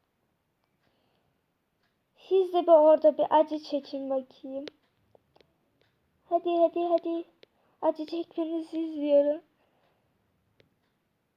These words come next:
Bir kişimizi geberttik. Bir kişi daha,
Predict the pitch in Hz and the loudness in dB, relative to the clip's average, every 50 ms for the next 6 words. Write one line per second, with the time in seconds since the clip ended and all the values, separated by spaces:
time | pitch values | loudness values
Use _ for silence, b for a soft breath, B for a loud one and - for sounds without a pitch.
0 | _ _ _ _ _ _ _ _ _ _ _ _ _ _ _ _ _ _ _ _ | _ _ _ _ _ _ _ _ _ _ _ _ _ _ _ _ _ _ _ _
1 | _ _ _ _ _ _ _ _ _ _ _ _ _ _ _ _ _ _ _ _ | _ _ _ _ _ _ _ _ _ _ _ _ _ _ _ _ _ _ _ _
2 | _ _ _ _ _ _ _ _ _ - 415 403 415 - - - 311 302 302 277 | _ _ _ _ _ _ _ _ _ 2 2 2 2 -2 -10 -10 -8 -8 -8 -4
3 | 349 381 370 381 339 320 294 269 269 - _ - 254 247 - - - 370 403 - | -2 2 4 6 6 8 6 6 4 0 _ -14 -14 -14 -12 -4 -2 -2 -2 -2
4 | - - - 294 254 277 262 254 | -8 -10 -10 -2 0 0 0 0